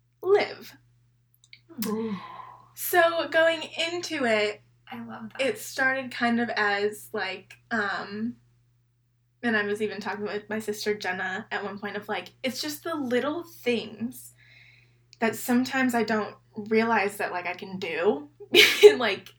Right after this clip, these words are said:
Speaker 1: I don't know. Ju-, there's just little things. Like, if I wanted to go on a Friday night and, like,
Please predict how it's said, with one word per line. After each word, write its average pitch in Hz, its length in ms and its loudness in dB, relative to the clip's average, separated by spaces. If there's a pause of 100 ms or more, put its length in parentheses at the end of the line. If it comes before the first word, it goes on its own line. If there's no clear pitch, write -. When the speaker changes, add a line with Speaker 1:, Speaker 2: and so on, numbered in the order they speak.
(140)
Speaker 1:
I 233 100 -4
don't 214 180 0
know. 202 380 -2
Ju-, 233 240 -6
there's 294 220 -4
just 294 160 -8
little 285 360 -4
things. 220 420 -4
Like, 185 200 -6
if 214 100 -10
I 208 120 0
wanted 233 380 -4
to 262 100 -6
go 214 440 -2 (480)
on 233 120 4
a 226 40 2
Friday 226 420 0
night 208 380 0
and, 214 140 -6
like, 208 220 -10